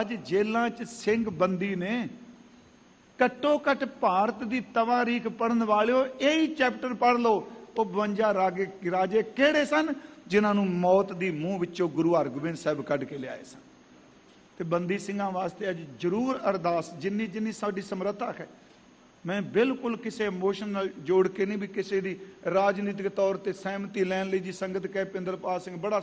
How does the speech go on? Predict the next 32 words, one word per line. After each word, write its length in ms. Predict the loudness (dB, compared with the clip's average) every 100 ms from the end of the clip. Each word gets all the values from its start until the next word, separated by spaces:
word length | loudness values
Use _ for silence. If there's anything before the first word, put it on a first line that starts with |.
| -4
ਨੀ 120 | -10
ਸੋਹਣਿਆ 320 | -8 -8 -6
ਬੋਲਿਆ।" 320 | -6 -4 -4
ਨਾ, 360 | -2 0 0 -2 -14 -20 -20 -20 -12
ਮੈਂ 100 | -10
ਸੱਚ 340 | -4 -2 -2 -2
ਕਹਿਣਾ, 400 | -6 -4 -4 -6 -14 -20 -20 -20 _ _ -8
ਵਿਖਾਵਾ 400 | -4 0 0 0
ਨਾ 120 | -2 -6
ਕਰੀਏ, 340 | -6 -4 -4
ਪਰ 180 | -4 -8
ਅਰਦਾਸ 420 | -4 -4 -4 -6
ਵਿੱਚ 140 | -8 -8 -4
ਜ਼ਰੂਰ 280 | -2 0 0
ਸ਼ਾਮਲ 360 | 0 0 0
ਕਰੋ। 360 | 2 2 2 -4 -14 -16 -6
ਅਰਦਾਸ 480 | -4 0 0 0 -2
ਵਿੱਚ 300 | -2 -4 -4
ਇੰਨੀ 260 | -6 -4 -8
ਤਾਕਤ 420 | -4 -2 -2 -6
ਤੇ 140 | -6
ਉਹ 100 | -6
ਬਹੁਤ 420 | -6 -4 -2 -2 -6
ਕੁਛ 200 | -10 -8
ਕਰਦੇ, 320 | -8 -6 -6
ਬਹੁਤ 320 | -2 -2 -2
ਕੁਛ 200 | -6 -6
ਕੀ, 120 | -8
ਸਭ 260 | -4 -4 -4
ਕੁਝ 140 | -4
ਕਰਦੀ 340 | -2 -4 -6 -14
ਹੈ। 160 | -18